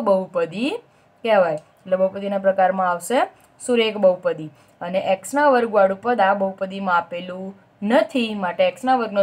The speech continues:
સહગુણક થશે ઝીરો. આગળ આઠમો નંબર, એક્સનો વર્ગ પ્લસ એક્સ, બે પદ છે અહીંયા,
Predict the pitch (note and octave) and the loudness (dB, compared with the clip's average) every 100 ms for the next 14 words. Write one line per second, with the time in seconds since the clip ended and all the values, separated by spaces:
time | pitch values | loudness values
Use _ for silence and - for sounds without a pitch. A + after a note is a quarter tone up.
0 | F#3+ F3+ F3 F#3 F3+ - E3+ E3 G3 D#4 | 0 -2 -2 -4 -4 -6 -10 -4 0 0
1 | - _ _ _ - F#3 A3+ G#3 G#3 G#3 | 0 _ _ _ -14 -8 -4 -4 -4 -8
2 | _ _ _ _ _ _ _ A3+ A3+ A3+ | _ _ _ _ _ _ _ -2 0 -2
3 | A#3 _ _ _ - G#3+ A3 A3 G#3+ G#3 | -4 _ _ _ -4 -4 -4 -4 -2 -2
4 | G#3+ _ _ G3+ G#3 - C#4+ D4+ B3+ A#3 | -4 _ _ -2 -2 -2 2 4 4 2
5 | G#3+ G#3+ F#3 F#3+ C#4 D#4 - _ A3 G#3 | -4 -6 2 4 4 0 -8 _ 0 0
6 | - G#3 G3 A3+ A3+ A3+ - A3+ G#3+ G#3 | 0 -6 -6 -4 -6 -8 -8 -6 -4 -2
7 | G#3+ | -4